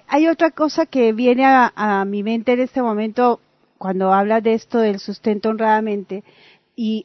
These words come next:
haces tú este cuadro comparativo. Eh, es interesante, esa, hay un, no sé en qué, mm,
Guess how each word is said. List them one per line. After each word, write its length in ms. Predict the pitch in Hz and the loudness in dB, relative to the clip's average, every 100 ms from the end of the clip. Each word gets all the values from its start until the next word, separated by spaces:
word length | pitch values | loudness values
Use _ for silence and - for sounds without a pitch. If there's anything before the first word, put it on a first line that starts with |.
| - | -2
haces 380 | 220 226 254 240 | -2 0 -2 -2
tú 120 | 254 | -2
este 240 | 240 247 | 0 -2
cuadro 280 | 226 233 233 | 0 2 2
comparativo. 800 | 226 226 208 196 196 220 214 214 - - - - | 0 0 2 2 0 -2 -2 -4 -8 -20 -20 -2
Eh, 340 | 226 233 226 - _ _ _ | 2 4 2 -2 _ _ _
es 200 | 269 269 | -4 0
interesante, 580 | 311 311 285 254 214 220 | 2 4 2 2 0 0
esa, 260 | 247 262 - | 0 0 0
hay 180 | 226 240 | 0 2
un, 400 | 277 277 262 240 _ _ _ - | 4 4 2 0 _ _ _ -16
no 320 | 196 208 214 | -10 -6 -4
sé 160 | - 240 | -2 -2
en 100 | 240 | 0
qué, 200 | - 226 - - | -2 -2 -4 -12
mm, 260 | 202 196 | -8 -6